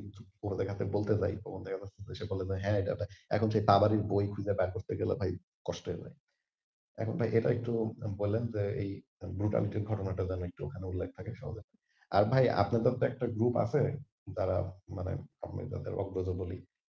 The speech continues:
আহ, কি-, কিন্তু ভাই এই অনেক সময় দেখা যাচ্ছে যে মুক্ত মনা যারা এখন প্র্যাকটিস করার চেষ্টা করতেছে, তারা আ-, আংফাং জায়গাতে কথাবার্তা বলে অনেক সময় বিপদে পড়ে। তো এই ক্ষেত্রে কি, মানে,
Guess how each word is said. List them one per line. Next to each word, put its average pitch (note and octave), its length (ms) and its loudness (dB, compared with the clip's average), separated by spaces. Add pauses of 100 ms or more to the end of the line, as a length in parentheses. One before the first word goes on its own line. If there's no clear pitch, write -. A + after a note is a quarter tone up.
(100)
আহ, F#2 280 -2
কি-, - 260 -8
কিন্তু A#2 200 2
ভাই A#2+ 220 6
এই A2+ 260 2
অনেক A2+ 200 4
সময় B2+ 180 4
দেখা B2 180 6
যাচ্ছে A#2 260 0
যে A#2 100 2
মুক্ত G#2+ 260 0
মনা G#2 240 2
যারা G#2 260 2
এখন G#2 280 -4 (260)
প্র্যাকটিস G2+ 560 -4
করার G#2 260 2
চেষ্টা G#2+ 240 -4
করতেছে, G2+ 460 -4
তারা G2+ 360 4 (300)
আ-, F2 180 -4
আংফাং G#2 400 0
জায়গাতে G#2+ 460 2 (100)
কথাবার্তা G#2+ 420 0
বলে A2 160 0
অনেক G2+ 180 0
সময় F#2+ 200 -2
বিপদে G#2+ 400 -2
পড়ে। - 140 -8 (380)
তো - 60 0
এই A2 160 4
ক্ষেত্রে B2 340 2
কি, B2 440 2
মানে, F#2 160 -2